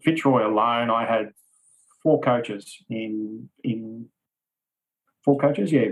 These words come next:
So Parko, Shorey, um, Rod Austin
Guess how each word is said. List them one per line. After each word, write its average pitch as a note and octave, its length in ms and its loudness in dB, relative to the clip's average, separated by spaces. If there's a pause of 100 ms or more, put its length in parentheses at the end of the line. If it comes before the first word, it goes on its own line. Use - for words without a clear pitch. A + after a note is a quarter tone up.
So A#2 320 0 (580)
Parko, B2+ 640 2 (720)
Shorey, A#2+ 800 0 (640)
um, G#2+ 880 -4
Rod B2+ 160 6
Austin A#2+ 680 0